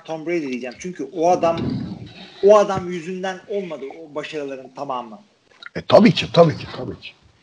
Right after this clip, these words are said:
Speaker 1: Yani.
Speaker 2: Hala konuşuluyor abi Brady mi, Belichick mi diye.
Speaker 1: Evet. Ve yani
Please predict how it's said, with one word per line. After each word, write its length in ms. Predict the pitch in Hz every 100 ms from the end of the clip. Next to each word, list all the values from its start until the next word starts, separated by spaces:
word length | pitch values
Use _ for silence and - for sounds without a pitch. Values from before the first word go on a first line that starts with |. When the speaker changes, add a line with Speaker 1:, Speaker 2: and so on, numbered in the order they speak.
| _ _
Speaker 1:
Yani. 120 | 135
Speaker 2:
Hala 420 | - 120 208 262
konuşuluyor 500 | - 196 170 151 147
abi 280 | 143 156 147
Brady 240 | 156 156 147
mi, 160 | 147
Belichick 460 | 139 135 131 135 131
mi 120 | 120
diye. 160 | 117 165 _ _ _ - - - - - -
Speaker 1:
Evet. 180 | 123 113 - - -
Ve 220 | 175 185 - - _ - 180
yani 300 | 175 170